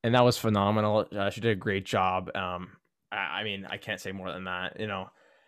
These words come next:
And, uh, I think Joe Biden addressed a lot of things in his speech, but more importantly, he really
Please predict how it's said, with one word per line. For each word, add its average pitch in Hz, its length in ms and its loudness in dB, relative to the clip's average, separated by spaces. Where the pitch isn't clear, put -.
And, 104 440 -6
uh, 92 260 -6
I - 60 -8
think 208 320 -6
Joe 120 160 0
Biden 110 240 2
addressed 110 200 -2
a 107 40 -2
lot 95 320 4
of 107 80 2
things 110 460 4
in 98 180 0
his 104 180 2
speech, - 680 -2
but 98 160 2
more 143 180 8
importantly, 110 560 4
he 101 180 0
really 127 560 2